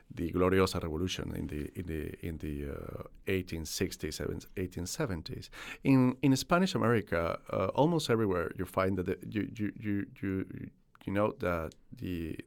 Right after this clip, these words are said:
the main obstacle to, uh, approving the bills, uh, the abolitionist bills, uh, uh, slave trade, uh, uh, free womb la-, laws, uh, on immediate abolition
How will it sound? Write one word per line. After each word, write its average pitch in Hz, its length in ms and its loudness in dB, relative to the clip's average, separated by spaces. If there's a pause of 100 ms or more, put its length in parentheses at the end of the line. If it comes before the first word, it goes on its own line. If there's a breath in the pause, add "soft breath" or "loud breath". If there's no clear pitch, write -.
the 92 100 -4
main 113 420 0
obstacle - 760 -2 (180)
to, 90 440 -4 (560 loud breath)
uh, 85 540 0 (560)
approving 135 460 4
the 85 80 0
bills, - 640 -6
uh, 82 300 -4 (680)
the 101 100 -2
abolitionist 98 520 -2
bills, - 500 -12 (640)
uh, - 60 -4 (760 loud breath)
uh, - 220 -4
slave - 320 -4
trade, 80 440 -6 (100)
uh, 80 300 -4 (640 loud breath)
uh, 82 140 -2
free 113 240 -2
womb 92 300 0
la-, 78 320 -4
laws, 85 560 -4 (100)
uh, 80 440 -4 (200)
on 87 460 -10 (240)
immediate 101 400 2
abolition 90 560 -4